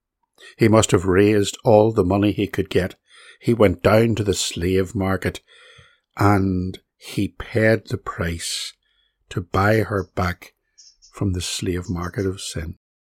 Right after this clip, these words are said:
And that's pretty much what God did for us. When he sent his Son, the Lord Jesus,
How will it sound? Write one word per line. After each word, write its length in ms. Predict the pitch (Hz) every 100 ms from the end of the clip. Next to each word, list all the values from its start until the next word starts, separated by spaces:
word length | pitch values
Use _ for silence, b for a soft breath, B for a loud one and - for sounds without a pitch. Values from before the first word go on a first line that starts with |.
| _ _
And 100 | 165
that's 200 | 143 143
pretty 260 | - 110 110
much 320 | 98 101 -
what 180 | 107 -
God 280 | 101 110 -
did 180 | 117 -
for 180 | 127
us. 460 | 135 139 - - - _ b b b b
When 160 | 104
he 160 | 85 139
sent 360 | - 139 139
his 280 | - 139 139
Son, 320 | - 98 107
the 80 | 110
Lord 280 | 104 107 107
Jesus, 460 | - 87 95 92